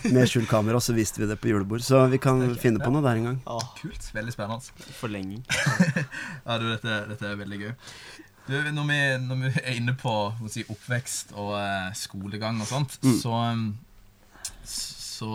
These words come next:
Speaker 2: eh, så er det sånn at du har jo gått på skole selv <laughs>
Speaker 1: Det har jeg.
Speaker 2: i,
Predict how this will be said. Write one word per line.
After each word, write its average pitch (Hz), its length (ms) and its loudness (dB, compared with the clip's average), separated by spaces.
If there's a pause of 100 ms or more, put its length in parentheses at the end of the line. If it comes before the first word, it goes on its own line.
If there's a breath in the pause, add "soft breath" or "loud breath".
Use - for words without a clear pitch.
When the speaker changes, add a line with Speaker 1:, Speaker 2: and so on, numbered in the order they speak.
(180)
Speaker 2:
eh, 101 480 -2
så 123 100 -6
er 113 60 -2
det 113 80 -4
sånn 113 140 0
at - 220 -6 (580 loud breath)
du 113 160 -4
har 113 100 -2
jo 107 80 -2
gått - 80 -12
på - 80 -10
skole 104 180 -8
selv 123 200 -2 (300)
<laughs> - 320 -4
Speaker 1:
Det 123 120 6
har 117 80 8
jeg. 139 220 6
Speaker 2:
i, 110 80 4